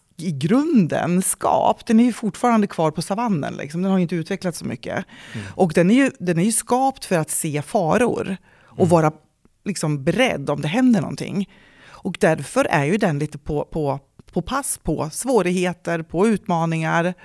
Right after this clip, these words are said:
Speaker 1: på problem. Så det, vi har inte, den är inte naturligt inställd på att
Speaker 2: Nej.
Speaker 1: se det, det vi ska vara tacksamma över.
Speaker 2: Precis, precis.
Speaker 1: Och därför behöver vi skapa tid, stanna upp,
Speaker 2: Mm.
Speaker 1: tänka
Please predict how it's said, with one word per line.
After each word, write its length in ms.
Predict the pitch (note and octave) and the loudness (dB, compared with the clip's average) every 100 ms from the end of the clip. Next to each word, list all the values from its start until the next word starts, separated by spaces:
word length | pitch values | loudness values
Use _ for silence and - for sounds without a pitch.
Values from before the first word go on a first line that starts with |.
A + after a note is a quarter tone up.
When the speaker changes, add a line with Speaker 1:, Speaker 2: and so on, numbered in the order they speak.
| - - | -20 -4
Speaker 1:
på 140 | G3 | -4
problem. 580 | - A3 F3 D3 F3+ G#3+ - _ _ _ _ _ _ _ _ _ | -2 0 2 2 2 0 -6 _ _ _ _ _ _ _ _ _
Så 140 | - | -2
det, 120 | F#3+ - - | 0 -2 -6
vi 160 | F3 F#3+ | 2 2
har 300 | G3 A3 B3+ | 4 4 4
inte, 480 | G#3 - E3+ E3+ - - | 2 4 4 2 -2 -6
den 140 | F#3 G3+ | 2 4
är 40 | |
inte 160 | F#3+ G3 | 6 4
naturligt 840 | A3+ - - C4+ A#3+ F3+ D3 D3+ | 2 -2 2 4 6 4 2 -2
inställd 840 | - F#3+ D3+ D3+ - C#3 F#3 C#3+ - | 0 0 0 -2 -2 0 0 -2 -8
på 320 | - - E3 - _ _ _ - | -12 -8 -10 -12 _ _ _ -6
att 180 | D#3 | -4
Speaker 2:
Nej. 160 | A2 G#2 | -4 -4
Speaker 1:
se 280 | D#3+ C#3+ C#3+ - - _ _ _ _ _ _ _ _ _ E3+ | -2 -2 -2 -6 -20 _ _ _ _ _ _ _ _ _ 2
det, 200 | D3+ D3+ | 2 4
det 160 | D3 | 2
vi 80 | C#3+ | 2
ska 160 | - C3+ | -2 -6
vara 120 | C3+ | -8
tacksamma 640 | - - G3 F3 - D#3+ - | -10 -6 -2 -2 -4 -8 -6
över. 400 | C#3+ C#3 - D#3+ _ _ C3 | -6 -4 -8 -12 _ _ -12
Speaker 2:
Precis, 460 | A#2 A2 A#2 - - | -8 -4 -6 -6 -12
precis. 420 | A2 G#2+ G2 - _ - | -10 -8 -10 -14 _ -4
Speaker 1:
Och 120 | E3+ | 2
därför 320 | F#3 A3 A3 | 4 4 4
behöver 560 | F3 F3 G3 G#3 F#3 E3 | 2 4 6 6 6 2
vi 160 | C#3 C#3+ | 2 -2
skapa 480 | - D#3+ C#3+ - | 2 2 2 -4
tid, 480 | - - A3 D3+ D3 | -8 -4 -2 -2 -4
stanna 260 | - C#3+ C3+ | -4 -4 -2
upp, 240 | D3+ D3 | -2 -2
Speaker 2:
Mm. 200 | A#2 A2 | -6 -8
Speaker 1:
tänka 680 | G#2 D#3 - C#3 - C#3 C#3+ | -2 -4 -4 -12 -6 -4 -4